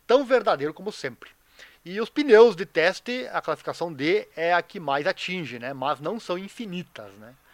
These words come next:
Não são infinitos os pneus, mas são bem mais, né? Olha só, Yamaha e Honda tem duzentos e sessenta pneus,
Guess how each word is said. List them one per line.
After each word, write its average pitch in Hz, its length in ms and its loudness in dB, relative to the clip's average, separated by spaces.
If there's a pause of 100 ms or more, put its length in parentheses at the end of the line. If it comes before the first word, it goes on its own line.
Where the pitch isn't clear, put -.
(540)
Não 135 180 -12
são 143 340 -8 (1160)
infinitos 151 600 -8
os 135 120 -12
pneus, 226 680 -4
mas 165 200 -6
são 202 180 -8
bem 180 160 -6
mais, 135 360 -2
né? 113 100 -14
Olha 127 180 -6
só, 131 280 -4 (340)
Yamaha 143 380 -2
e 143 60 -4
Honda 196 260 -2
tem 190 160 -8
duzentos 147 360 -4
e - 20 -16
sessenta - 340 -8
pneus, 233 560 -2